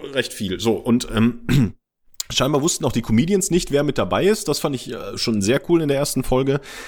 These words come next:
Da ist halt einer nach dem anderen reingekommen, es hat immer geklingelt, der Fahrstuhl oder die Tür ging auf und es kam ein neuer rein und sie wussten halt selber nicht, wer es ist.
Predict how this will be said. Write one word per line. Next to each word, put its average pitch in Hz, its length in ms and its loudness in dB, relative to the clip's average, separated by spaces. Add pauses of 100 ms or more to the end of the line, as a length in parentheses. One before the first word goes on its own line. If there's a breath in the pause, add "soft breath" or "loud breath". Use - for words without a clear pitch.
(240 loud breath)
Da 113 80 2
ist - 80 -2
halt 131 100 -2
einer 143 220 -2
nach 143 100 0
dem 135 80 -6
anderen 135 220 0
reingekommen, 151 420 0
es - 60 -4
hat - 80 0
immer 127 100 0
geklingelt, 165 460 2
der 123 80 0
Fahrstuhl 165 400 0
oder 127 120 6
die 120 60 2
Tür 131 160 2
ging 113 140 4
auf 123 140 2
und 165 60 -2
es - 60 -4
kam 120 180 0
ein 117 40 0
neuer 101 280 2
rein 98 220 2
und 117 80 4
sie 110 140 2
wussten 123 180 0
halt 98 120 0
selber 101 220 4
nicht, 85 140 -2
wer 87 80 2
es 80 60 0
ist. 107 260 0